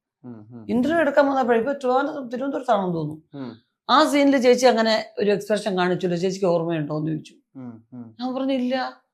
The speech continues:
Speaker 2: അയ്യോ ചേച്ചി, ഞാൻ വീണ്ടും വീണ്ടും റിപ്പീറ്റ് ചെയ്തിട്ട് കണ്ടിട്ട്, ചേച്ചി അറിഞ്ഞോണ്ടാണോ അറിയാതെയാണോ?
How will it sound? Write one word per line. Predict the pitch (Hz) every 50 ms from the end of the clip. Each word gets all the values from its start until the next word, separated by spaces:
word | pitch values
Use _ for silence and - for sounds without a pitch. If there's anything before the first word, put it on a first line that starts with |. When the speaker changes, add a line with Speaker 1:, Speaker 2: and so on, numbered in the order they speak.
| _ _ _ _ _ _ _
Speaker 2:
അയ്യോ | 208 220 233 269 285 262
ചേച്ചി, | 262 247 240 233
ഞാൻ | 254 233 226 240 247
വീണ്ടും | 220 220 220 226 233 254 247 247
വീണ്ടും | 262 247 247 247 208
റിപ്പീറ്റ് | 208 196 - - 240 233 -
ചെയ്തിട്ട് | 240 240 214 214 196 220 226
കണ്ടിട്ട്, | 190 202 190 185 180 160 - 196 190 196 - _ _ - _ _ _ _
ചേച്ചി | - 226 233 208 262
അറിഞ്ഞോണ്ടാണോ | 233 214 214 214 226 247 254 277 285 277 269 247 233 233 233 220 202
അറിയാതെയാണോ? | 190 185 196 208 208 208 208 208 190 180 175 170 175 180 -